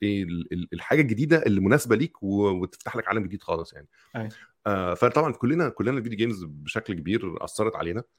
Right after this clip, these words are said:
Speaker 1: فدي مش، آه، مش، مش، مش حاجة يعني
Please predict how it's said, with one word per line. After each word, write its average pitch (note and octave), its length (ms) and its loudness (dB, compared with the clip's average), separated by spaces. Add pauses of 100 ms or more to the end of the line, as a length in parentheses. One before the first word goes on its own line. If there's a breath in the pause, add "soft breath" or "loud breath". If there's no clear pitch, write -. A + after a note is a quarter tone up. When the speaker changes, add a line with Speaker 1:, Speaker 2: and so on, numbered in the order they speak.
(640)
Speaker 1:
فدي C#3+ 640 -4 (220)
مش، A2+ 580 2
آه، E2 800 2
مش، G2 340 -2
مش، - 340 -2
مش F2 140 -4
حاجة A2 640 4
يعني D#2+ 380 -6